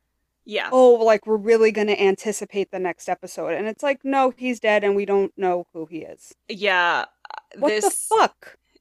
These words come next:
Speaker 1: is very frustrating to me because I do feel like they led us to believe in season five that T B K was somebody that we would know or
Speaker 2: Mm-hmm.
Speaker 1: would have more significance to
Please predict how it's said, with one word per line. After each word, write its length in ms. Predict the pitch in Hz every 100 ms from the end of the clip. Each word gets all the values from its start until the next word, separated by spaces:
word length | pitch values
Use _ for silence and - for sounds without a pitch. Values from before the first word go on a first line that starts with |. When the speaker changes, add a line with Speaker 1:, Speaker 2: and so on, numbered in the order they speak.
| _
Speaker 1:
is 400 | 196 196 190 170
very 340 | 175 180 175
frustrating 840 | 180 175 175 175 170 160 156 156 160
to 240 | - 175
me 580 | 170 165 165 165 151 156
because 540 | 156 165 - 170 165 - _
I 640 | 190 190 196 202 196 190 - -
do 220 | 220 220
feel 260 | - 208
like 300 | 190 185 175
they 140 | 196 185
led 200 | 170 175
us 220 | 180 -
to 140 | -
believe 600 | 175 175 175 175 170 165 -
in 200 | 175 170
season 420 | - 170 165 165
five 380 | 180 165 160 165
that 180 | 165
T 160 | - 180
B 140 | 165
K 420 | 160 175 165 165 151
was 220 | 160 170
somebody 440 | 185 185 180 165
that 280 | 165 - - -
we 500 | 170 160 151 147 180 _
would 280 | 196 185 180
know 680 | 175 151 160 175 247 294 -
or 240 | 202 185
Speaker 2:
Mm-hmm. 420 | 247 240 - 240 254
Speaker 1:
would 100 | 302
have 260 | 302 269
more 240 | 190 165 170
significance 1000 | - 190 180 160 - 185 214 269 - -
to 140 | -